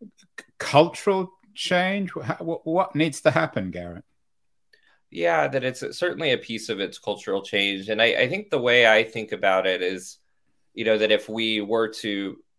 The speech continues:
Speaker 2: implement a, a Zuckman type proposal or a New Deal type proposal in terms of progressive taxation,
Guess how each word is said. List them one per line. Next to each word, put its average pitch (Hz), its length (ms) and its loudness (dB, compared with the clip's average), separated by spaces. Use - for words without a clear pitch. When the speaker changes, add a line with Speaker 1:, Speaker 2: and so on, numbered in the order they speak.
Speaker 2:
implement 101 580 2
a, 90 520 2
a 101 140 0
Zuckman 98 460 0
type 98 220 0
proposal 98 560 -2
or 90 360 2
a 92 60 -2
New 95 220 -4
Deal 92 300 2
type - 260 -4
proposal 92 640 -4
in 87 100 -6
terms 92 300 -10
of 90 100 -14
progressive 92 560 -4
taxation, 101 720 -4